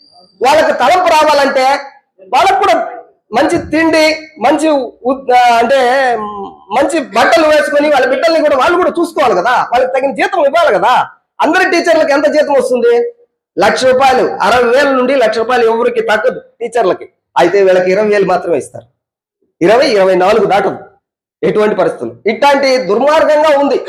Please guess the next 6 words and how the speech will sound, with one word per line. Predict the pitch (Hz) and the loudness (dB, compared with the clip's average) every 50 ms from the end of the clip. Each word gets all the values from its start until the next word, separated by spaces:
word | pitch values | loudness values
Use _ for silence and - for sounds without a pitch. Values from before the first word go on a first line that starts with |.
| - - - - - 160 | -12 -16 -18 -10 -6 -6
అంటే | 175 185 262 277 269 254 262 - - - - 208 | -2 0 0 0 0 0 -2 -6 -12 -8 -2 0
నేను | 220 247 247 - | 2 2 2 2
ప్రభుత్వాన్ని | 196 196 247 294 285 - 294 285 285 262 | 0 0 0 0 0 0 0 2 2 2
విమర్శిస్తున్నానని | 247 285 320 320 320 330 - - 302 294 277 277 277 269 240 226 220 226 | 2 2 2 0 0 -2 -2 -2 -2 0 0 0 0 0 -2 -2 -2 -2
కాదు | 254 285 262 247 | 0 0 0 -2
అక్కడ. | 233 180 143 | -2 -2 -2